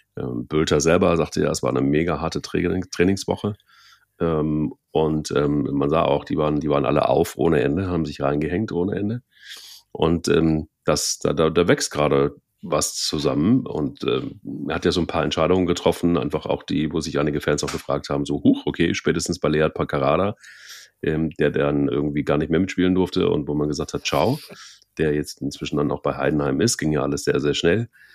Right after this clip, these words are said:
Ähm, das, da ist schon einiges, also es ist dieser Mix aus, aus, äh, harten Entscheidungen, ähm, Umbruch, neue Leute, versteht sich gut mit Kessler,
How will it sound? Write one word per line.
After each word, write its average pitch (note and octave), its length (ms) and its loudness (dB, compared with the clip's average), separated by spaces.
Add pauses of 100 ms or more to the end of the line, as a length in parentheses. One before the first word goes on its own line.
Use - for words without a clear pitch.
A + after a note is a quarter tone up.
(220)
Ähm, E2+ 400 0
das, F2 240 2
da E2 140 4
ist F2 140 4
schon G#2 160 4
einiges, G2 420 4
also F#2 280 4
es F2 140 2
ist G#2+ 160 -2
dieser F2 240 4
Mix F#2+ 500 6
aus, E2 420 2
aus, D#2+ 380 0
äh, - 200 -4 (140)
harten - 420 0
Entscheidungen, A2 640 2 (380)
ähm, E2+ 520 0 (160)
Umbruch, G#2 640 4 (340)
neue F#2 360 6
Leute, F2 600 2 (340)
versteht - 320 0
sich E2 140 -2
gut E2 180 0
mit E2+ 140 0
Kessler, E2+ 520 2